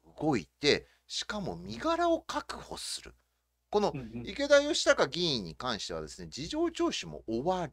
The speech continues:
Speaker 1: り、えー、さらに強制捜査も終わり、ほとんどもう確定してるんですよ。なので、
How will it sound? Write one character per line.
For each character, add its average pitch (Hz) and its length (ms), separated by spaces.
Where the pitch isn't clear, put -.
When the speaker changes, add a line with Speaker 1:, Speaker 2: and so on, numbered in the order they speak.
Speaker 1:
り、 143 300
え 113 180
ー、 113 40
さ 226 140
ら 240 100
に 120 80
強 220 260
制 - 220
捜 208 400
査 - 180
も 82 200
終 101 160
わ 117 300
り、 131 240
ほ 359 140
と 427 260
ん 196 200
ど 117 340
も 170 140
う 113 200
確 - 260
定 403 220
し - 80
て 392 100
る 330 120
ん 139 60
で 92 100
す - 100
よ。 - 80
な 277 160
の 214 180
で、 139 360